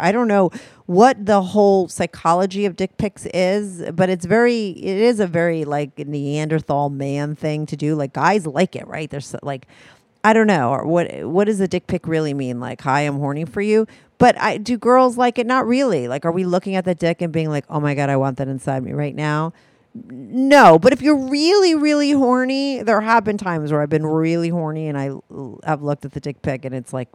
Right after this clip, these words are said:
"Ooh, it made me, like, a little horny," right? But that's rare. The majority of the time, you get a dick pic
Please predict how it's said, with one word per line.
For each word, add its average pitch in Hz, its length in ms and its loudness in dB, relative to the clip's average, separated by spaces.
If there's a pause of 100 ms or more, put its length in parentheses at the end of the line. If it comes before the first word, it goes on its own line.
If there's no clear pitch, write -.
"Ooh, 453 280 -2
it - 120 -10
made 147 260 -6
me, 127 220 -6
like, 123 180 -8
a 147 80 -16
little 135 220 -6
horny," 170 340 -4
right? 151 180 0
But 190 200 -2 (320)
that's 277 500 2 (540)
rare. 190 760 2 (180)
The 180 260 2
majority 202 640 2
of 165 80 0
the 165 80 -2
time, 151 560 -2
you 160 120 -8
get 196 120 2
a 185 60 -2
dick 147 300 -6
pic 143 380 -2